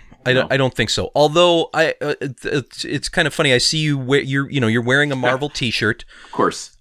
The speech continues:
Speaker 1: Um,
Speaker 2: Yes. <laughs>
Speaker 1: and I have a, a Marvel T-shirt, which I believe is available at, uh, most,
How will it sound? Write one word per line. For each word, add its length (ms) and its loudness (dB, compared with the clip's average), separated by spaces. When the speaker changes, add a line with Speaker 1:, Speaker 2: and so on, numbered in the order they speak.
Speaker 1:
Um, 560 2
Speaker 2:
Yes. 100 -18
<laughs> 60 -8
Speaker 1:
and 380 2
I 220 2
have 560 0
a, 420 0
a 160 0
Marvel 400 2
T-shirt, 560 0
which 220 0
I 60 4
believe 420 0
is 360 -2
available 720 2
at, 300 -2
uh, 220 0
most, 480 0